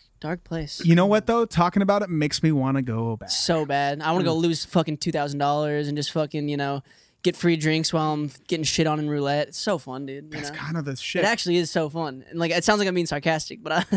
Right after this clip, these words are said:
Speaker 1: like, I
Speaker 2: I
Speaker 1: love
Speaker 2: saw
Speaker 1: it.
Speaker 2: I, this, this one weekend for her birthday, I saw Bruno Mars, cried, partied, screamed, best show ever.
Speaker 1: Greatest
Speaker 2: I,
Speaker 1: performer.
Speaker 2: I also saw the best show ever.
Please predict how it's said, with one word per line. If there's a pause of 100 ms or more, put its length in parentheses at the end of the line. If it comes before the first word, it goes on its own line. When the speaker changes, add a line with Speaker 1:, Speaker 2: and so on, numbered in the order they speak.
Speaker 1:
like,
I
Speaker 2:
I (120)
Speaker 1:
love
Speaker 2:
saw
Speaker 1:
it.
Speaker 2:
I, (100)
this,
this
one
weekend
for
her
birthday,
I
saw
Bruno
Mars, (800)
cried, (920)
partied, (140)
screamed, (140)
best
show
ever. (200)
Speaker 1:
Greatest
Speaker 2:
I,
Speaker 1:
performer. (140)
Speaker 2:
I
also
saw
the
best
show
ever.